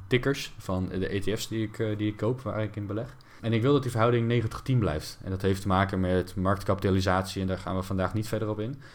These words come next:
Ik wil graag dat die verhouding negentig tien blijft. Dus negentig procent de een, tien procent van de portefeuille de ander. En op het moment dat, eh,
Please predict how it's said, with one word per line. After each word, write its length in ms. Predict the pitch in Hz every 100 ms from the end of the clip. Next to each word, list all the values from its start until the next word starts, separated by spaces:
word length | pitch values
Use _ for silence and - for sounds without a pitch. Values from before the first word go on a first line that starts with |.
| -
Ik 120 | - 104
wil 100 | 123
graag 140 | 104
dat 120 | 104
die 100 | 107
verhouding 460 | 98 98 101 98 101
negentig 400 | 110 101 - -
tien 160 | 123
blijft. 300 | 131 139 190
Dus 120 | - 101
negentig 280 | 110 110
procent 220 | - 98 95
de 140 | -
een, 220 | 101 98
tien 160 | 104 107
procent 300 | 95 95 95
van 100 | 95
de 60 |
portefeuille 480 | 95 95 90 90 85 85
de 140 | 95 92
ander. 240 | 113 123 180 - - - -
En 140 | 107
op 60 | 113
het 20 |
moment 180 | 127 120
dat, 320 | 113 - - - -
eh, 120 | 107